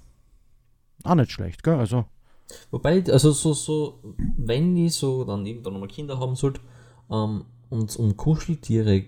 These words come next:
Speaker 2: geht,
Speaker 1: Mhm.
Speaker 2: also so, so ein, so ein Steif hätte ich schon ganz gern, weil die sind, die sind nice.
Speaker 1: Ja, die sind nice, ja.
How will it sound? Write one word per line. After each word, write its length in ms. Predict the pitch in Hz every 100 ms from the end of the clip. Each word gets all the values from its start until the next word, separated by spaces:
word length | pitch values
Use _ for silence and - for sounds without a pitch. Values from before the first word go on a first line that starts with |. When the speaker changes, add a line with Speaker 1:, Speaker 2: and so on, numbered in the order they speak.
| - - -
Speaker 2:
geht, 440 | - 95 120 156 113
Speaker 1:
Mhm. 60 |
Speaker 2:
also 140 | 98 107
so, 300 | - 110 107
so 200 | - 110
ein, 180 | 101 147
so 140 | -
ein 100 | 180
Steif 500 | - - 73 151 -
hätte 200 | 170 175
ich 80 | 175
schon 180 | - 233
ganz 240 | 247 -
gern, 220 | - 90
weil 80 | 95
die 100 | 143
sind, 300 | 156 190 175 147 -
die 80 | 151
sind 180 | 214
nice. 300 | 185 117 147
Speaker 1:
Ja, 120 | 143 165
die 60 |
sind 160 | 151 131
nice, 300 | 107 110 -
ja. 200 | 113